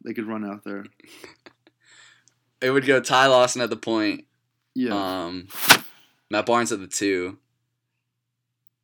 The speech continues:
Speaker 2: Uh,
Speaker 1: Well, Boogie at the f-, four or five, I guess. Boogie at the
Speaker 2: Who?
Speaker 1: four, Cauley Stein at the five, uh, Rudy Gay the
Speaker 2: Yeah.
Speaker 1: three.
Speaker 2: Rudy Gay the three.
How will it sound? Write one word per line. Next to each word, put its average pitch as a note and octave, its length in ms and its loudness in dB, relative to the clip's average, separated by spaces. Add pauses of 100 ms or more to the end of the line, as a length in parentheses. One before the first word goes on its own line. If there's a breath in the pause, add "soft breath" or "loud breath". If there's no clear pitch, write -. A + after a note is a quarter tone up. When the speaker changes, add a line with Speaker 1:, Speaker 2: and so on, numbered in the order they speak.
(260)
Speaker 2:
Uh, D#3 200 -6
Speaker 1:
Well, D#3 260 -2
Boogie D#3 280 0
at D3 60 -2
the F3+ 80 -6
f-, - 340 -12
four A#2 460 -8
or G#2+ 40 -8
five, G#2 380 -8
I G2+ 80 -8
guess. G2+ 440 -8 (1120)
Boogie D#3 180 2
at F3 60 0
the E3 60 0
Speaker 2:
Who? C3+ 180 6
Speaker 1:
four, C#3+ 240 0
Cauley C3+ 400 -4
Stein B2 280 -4
at A2 40 -10
the A#2 60 -10
five, G#2+ 520 -8 (1160)
uh, A2+ 380 -4
Rudy B2+ 200 0
Gay B2 140 0
the A#2 80 -2
Speaker 2:
Yeah. G#2+ 60 -6
Speaker 1:
three. A2 520 -4
Speaker 2:
Rudy A2 240 -2
Gay A2+ 200 2
the A2 80 0
three. G#2+ 440 -2